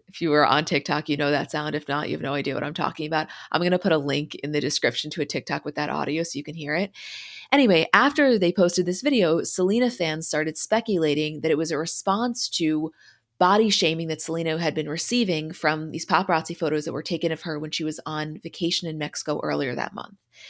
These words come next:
So fans started posting videos about this theory, and Haley commented on one of them and said, "I never comment on this type of thing, but we were just having a girls' night and did a random TikTok sound for fun.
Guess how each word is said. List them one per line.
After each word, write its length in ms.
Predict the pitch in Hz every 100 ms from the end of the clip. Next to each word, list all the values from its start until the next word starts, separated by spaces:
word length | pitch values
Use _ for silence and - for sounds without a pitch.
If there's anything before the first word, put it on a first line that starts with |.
| - - - -
So 180 | - 190
fans 300 | 208 220 226
started 260 | 180 175
posting 340 | 185 170 - 170
videos 380 | 151 147 156 151
about 240 | 143 151
this 140 | 165
theory, 460 | - - 117 160 180 - - -
and 120 | 170
Haley 280 | 196 190 202
commented 360 | 185 160 175
on 80 | 156
one 140 | 156 151
of 60 |
them 160 | 151 156
and 80 | 156
said, 280 | 147 151 - - -
"I 60 | 170
never 240 | 170 190
comment 280 | 226 185 170
on 100 | 156
this 160 | 156 -
type 180 | 151 151
of 80 |
thing, 220 | 151 147 156
but 100 | 147
we 100 | 151
were 80 |
just 200 | 156 175
having 220 | 208 180 175
a 60 |
girls' 320 | 165 156 147
night 140 | 156 147
and 80 | 156
did 120 | 151
a 60 |
random 300 | 143 147 175
TikTok 360 | 190 175 175 156
sound 260 | - 135 165
for 100 | 160
fun. 380 | 135 127 135